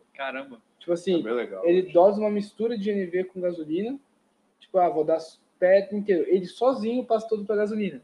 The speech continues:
Speaker 2: Aí você dá, tipo, meio pé. Ele deixando, tipo, vinte por cento de N V e oitenta gasolina.
Speaker 3: Você não sente
Speaker 1: É legal.
Speaker 3: essa
Speaker 2: Eu tô, tipo,
Speaker 3: mudança,
Speaker 2: é,
Speaker 3: é
Speaker 2: é, eu
Speaker 3: legal.
Speaker 2: tô, tipo, chutando esses valores,
Speaker 1: Aham.
Speaker 2: né? Mas, assim, ele tem esse sistema de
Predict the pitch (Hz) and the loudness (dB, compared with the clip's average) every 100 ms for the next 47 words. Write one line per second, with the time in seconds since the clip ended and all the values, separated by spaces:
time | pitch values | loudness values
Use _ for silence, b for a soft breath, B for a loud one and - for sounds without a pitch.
0 | - 165 - 185 - 185 202 220 185 165 | -6 -6 -4 -10 -6 -2 -2 0 0 -2
1 | - b 156 160 156 170 - 160 143 180 | -4 b -4 -4 -4 -8 -8 -14 -10 -10
2 | - - 175 165 170 156 160 180 175 175 | -10 -14 -10 -8 -8 -6 -4 -4 -6 -8
3 | 165 160 156 143 127 131 131 123 117 123 | -6 -6 -6 -10 -10 -12 -12 -10 -8 -8
4 | 120 127 160 190 202 202 - 190 - 180 | -8 -6 -4 -2 -4 -8 0 2 6 6
5 | 151 170 170 - 202 240 - 196 147 - | 6 0 -8 -14 -14 -16 -8 -6 -6 -12
6 | - 147 139 120 120 135 143 139 135 143 | -6 -4 -2 -4 -8 -6 -4 -4 -4 -6
7 | - 143 131 131 147 151 - 196 - 180 | -8 -6 -6 -8 -10 -10 -14 -20 -8 -6
8 | 185 180 196 | -4 -4 -8